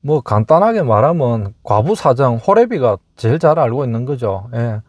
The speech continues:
결혼한 사람이 과부 사정을 어떻게 잘 알겠습니까? 제가 어릴 적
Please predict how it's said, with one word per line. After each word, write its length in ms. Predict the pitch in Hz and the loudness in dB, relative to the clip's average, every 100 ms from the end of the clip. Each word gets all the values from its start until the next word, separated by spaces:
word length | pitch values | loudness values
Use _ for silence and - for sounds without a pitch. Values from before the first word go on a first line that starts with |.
| _ _ _ | _ _ _
결혼한 460 | 147 208 196 147 | 4 4 4 2
사람이 400 | 131 170 143 113 | 2 2 2 -2
과부 280 | 101 95 123 | -2 -2 -2
사정을 560 | 165 127 117 127 120 101 | -2 -2 -2 -4 -6 -8
어떻게 320 | 101 127 165 | -8 -2 0
잘 200 | 120 117 | 2 2
알겠습니까? 680 | 113 107 110 127 107 - 101 _ _ _ _ _ _ _ _ _ _ _ _ | 0 -2 -6 -8 -8 -12 -16 _ _ _ _ _ _ _ _ _ _ _ _
제가 320 | - 120 120 165 | -2 2 4 4
어릴 420 | 220 220 196 131 | 4 2 0 -4
적 300 | - 127 113 | -2 -2 -2